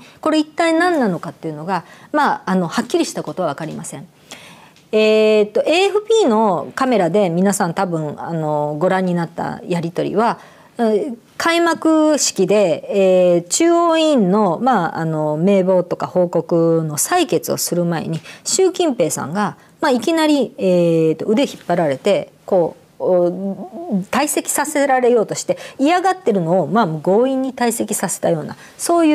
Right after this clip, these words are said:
う、あの、シーンがありました。で、明らかに胡錦-、あ、ごめんなさい、胡錦涛さんが退席させられようとしたシーンがありました。で、明らかに胡錦涛さんの顔を見ると、退席したくない。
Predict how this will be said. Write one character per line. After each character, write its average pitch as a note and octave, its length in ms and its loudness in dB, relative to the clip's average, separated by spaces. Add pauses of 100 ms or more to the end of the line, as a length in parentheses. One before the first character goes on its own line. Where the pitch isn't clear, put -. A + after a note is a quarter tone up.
(100)
う、 C4 80 -2 (140)
あ F#3 140 -4
の、 D#3 560 -4
シ - 180 -2
ー E3+ 60 -2
ン - 20 -6
が E3+ 100 -12
あ - 40 -16
り D#3 80 -16
ま E3 120 -14
し - 100 -12
た。 - 120 -18 (300)
で、 C#4 80 0
明 C4 240 0
ら G4 100 2
か F#3+ 120 -2
に F#3 220 -2 (220)
胡 A3+ 120 -2
錦-、 C4+ 360 -2
あ、 E3+ 180 0
ご F#3 120 0
め G3+ 60 4
ん F3+ 40 2
な D#3+ 60 -4
さ - 80 -8
い、 D3 40 -10
胡 - 120 -8
錦 C#4 240 0
涛 A3 60 4
さ G#3+ 120 -2
ん G#3+ 60 -2
が E4 80 0
退 G3 200 0
席 E3+ 180 -4
さ D#3+ 140 -2
せ - 120 -4
ら E3 120 -2
れ D#3 80 2
よ D3+ 100 2
う - 40 -8
と D3 100 -12
し - 80 -8
た C#3+ 100 -12
シ - 160 -6
ー E3 60 -4
ン - 20 -12
が D3 80 -8
あ - 20 -10
り - 60 -10
ま D3+ 100 -12
し - 60 -8
た。 - 80 -18 (300)
で、 A#3+ 80 -4
明 G#4+ 60 2
ら G4+ 100 0
か G#3+ 100 -4
に D#3+ 80 -6
胡 F3 100 -12
錦 D#4 280 0
涛 G3 80 2
さ D#3+ 140 -8
ん E3 100 -6
の E3+ 240 -2
顔 F#3+ 180 -2
を G#3 80 0
見 A3 120 0
る F#3+ 100 -6
と、 E3+ 240 -2 (500)
退 D#4+ 200 2
席 D4+ 240 -4
し - 80 -8
た - 100 -2
く G3+ 100 -4
な F3+ 140 0
い。 D3 80 -8